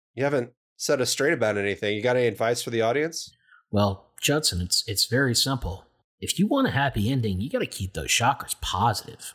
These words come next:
Speaker 1: Now, this might be your le-, least actionable advice, unless you could tell me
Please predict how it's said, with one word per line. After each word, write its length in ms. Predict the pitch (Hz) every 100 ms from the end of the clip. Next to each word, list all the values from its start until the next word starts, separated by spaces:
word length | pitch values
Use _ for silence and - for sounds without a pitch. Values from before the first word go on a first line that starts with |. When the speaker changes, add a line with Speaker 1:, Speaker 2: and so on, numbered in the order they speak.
| _ _ _ _ _ _ -
Speaker 1:
Now, 120 | 151
this 180 | 160 190
might 220 | - 180
be 80 | 156
your 220 | 156 135
le-, 320 | 117 117 143 156
least 300 | 127 202 - -
actionable 460 | 120 117 120 110
advice, 460 | 104 107 98 107 -
unless 240 | 120 123
you 80 | 139
could 120 | 123
tell 140 | 127 120
me 280 | 117 107